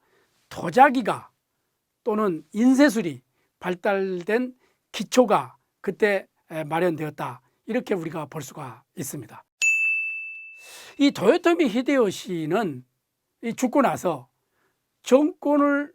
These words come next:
손에 쥔 것은 결국은 누굽니까? 도쿠가와 이에야스잖아요. 이 도쿠가와 이에야스가 그 천육백 년의 세키하라 전투에서 이시다 미스나리라는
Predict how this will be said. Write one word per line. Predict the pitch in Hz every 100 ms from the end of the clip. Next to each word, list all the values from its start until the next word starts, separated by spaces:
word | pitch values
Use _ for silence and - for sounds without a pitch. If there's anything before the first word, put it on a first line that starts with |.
| _
손에 | - - 262 262 254 214 - _
쥔 | - 247 240
것은 | 185 208 190 131 _
결국은 | - 233 311 302 196 165
누굽니까? | 175 202 160 156 123 _ _ _ _ -
도쿠가와 | 165 156 269 277 226
이에야스잖아요. | 170 180 143 - 127 107 98 _ _ _ _ _
이 | 233 254
도쿠가와 | 202 214 285 294 277 262
이에야스가 | 190 220 240 185 - 160 196 120 _ _ _ _ _ _ _ _ -
그 | 254 269 240 233
천육백 | - - 330 285 269 _ - 269
년의 | 254 240 233 247 320 _ _ _
세키하라 | - - - 330 311 269
전투에서 | - 226 220 175 156 190 131 _ _ _ _ _ _
이시다 | 202 254 220 - 320
미스나리라는 | 302 220 - 269 247 208 190 160 143 123